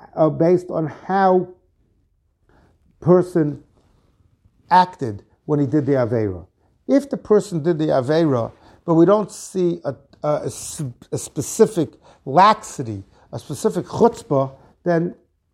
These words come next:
Hasra is required. But if we see that the person has this very disrespectful attitude, so then the halacha is that not only does the Sma and the Chinuch say that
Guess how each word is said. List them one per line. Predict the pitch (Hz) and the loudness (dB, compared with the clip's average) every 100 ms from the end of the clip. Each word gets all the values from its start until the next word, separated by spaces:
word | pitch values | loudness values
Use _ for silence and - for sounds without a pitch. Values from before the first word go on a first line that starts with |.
| - | -8
Hasra | 147 143 175 165 143 | -8 -2 2 4 2
is | |
required. | 147 - 151 120 92 90 _ _ _ | -2 0 0 0 -4 -10 _ _ _
But | 165 | -4
if | 160 | 0
we | 170 | 0
see | - - 254 | 0 -4 0
that | 226 - | -2 -4
the | |
person | - 220 220 175 | -4 -4 -2 -4
has | 165 170 143 | -4 -2 -2
this | 147 - _ _ _ | -4 -4 _ _ _
very | 143 185 196 185 156 - _ - | 0 4 4 4 0 -8 _ 2
disrespectful | 226 226 180 160 - 190 196 - 160 147 - _ _ _ - | 2 2 -6 -6 -4 -4 -4 -8 -6 -6 -6 _ _ _ -2
attitude, | 190 214 - - 135 127 110 _ _ _ _ | 2 2 0 -4 -2 -2 -8 _ _ _ _
so | - 156 | -8 0
then | 175 175 | 0 2
the | |
halacha | 151 151 175 - 175 | 2 2 0 0 2
is | 175 156 - _ _ | 2 2 -4 _ _
that | 156 | -4
not | 151 185 196 | 0 0 0
only | 196 202 196 147 123 - _ - | -2 0 2 0 -2 -8 _ -6
does | 156 127 | -4 -2
the | 151 156 151 - _ _ _ _ | 0 0 0 -8 _ _ _ _
Sma | - - 165 180 175 127 117 | -20 -8 0 2 2 0 -6
and | 135 139 | -8 -8
the | |
Chinuch | - 180 151 120 | -4 -4 -4 -8
say | - 180 160 123 107 _ _ _ | -8 -2 0 0 -4 _ _ _
that | 151 135 - | -4 -4 -6